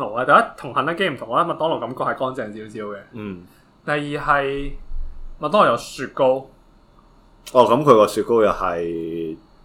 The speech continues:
Speaker 2: 都係一個賣點嚟。
Speaker 1: 咁啊，我哋，我嗰個年代係兩蚊個新地通啊，
Speaker 2: 係啊。
Speaker 1: 大佬，即係，即係你，即係我成日覺得咧，麥當勞點解以前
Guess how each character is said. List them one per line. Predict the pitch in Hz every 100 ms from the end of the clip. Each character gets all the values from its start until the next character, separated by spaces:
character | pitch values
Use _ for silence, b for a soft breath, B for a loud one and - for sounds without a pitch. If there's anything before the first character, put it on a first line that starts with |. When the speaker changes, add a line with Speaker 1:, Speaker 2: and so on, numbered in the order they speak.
| - -
Speaker 2:
都 | 135
係 | 113
一 | 107
個 |
賣 | 101 82 80
點 | 87
嚟。 | 90
Speaker 1:
咁 | 180
啊， | 226
我 | 175 170
哋， | 165 165
我 | 160 165
嗰 | 208
個 | 196
年 | 135 123
代 | 135
係 | 131 156 131 127 160
兩 | 127 120 143
蚊 | 160 156 156
個 | 147
新 | 147 143
地 | 143 123
通 | 127
啊， | 117 113
Speaker 2:
係 | 147 151
啊。 |
Speaker 1:
大 | 135 127
佬， | 127 127 139
即 | 202
係， | 240 - B B -
即 | 285
係 | 226
你， | 175 180 - - -
即 | 294
係 | 226
我 |
成 | 175
日 | 147
覺 |
得 | 196
咧， | 214
麥 | 196 143
當 | 185
勞 | 165 120
點 | 131
解 | 156 170
以 | 139
前 | 131 113